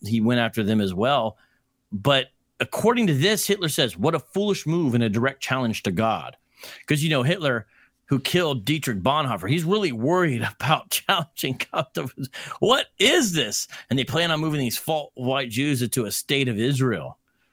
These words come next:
So, I mean, is this really what, sometimes these guys portray Hitler as a hero, like he was trying to prevent that,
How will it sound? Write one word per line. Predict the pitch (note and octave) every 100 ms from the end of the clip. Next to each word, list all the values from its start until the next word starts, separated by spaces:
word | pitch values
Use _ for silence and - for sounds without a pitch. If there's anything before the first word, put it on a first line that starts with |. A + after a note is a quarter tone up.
| _ _
So, | - E3
I | D#3+
mean, | D#3+ D3
is | C#3 C3
this | D#3 D3
really | D#3 D#3+
what, | D3 C3 A#2+ G#2 -
sometimes | - B3 C#4+ F3
these | D#3
guys | D3 D3
portray | - E3 C3
Hitler | A#2+ D3 C3
as | G2+
a |
hero, | F#2+ D#3 B2
like | D2+ E2+
he | C3
was | A#2+
trying | B2 A2
to |
prevent | G2 D#2+ A#2+ B2
that, | E2 A1+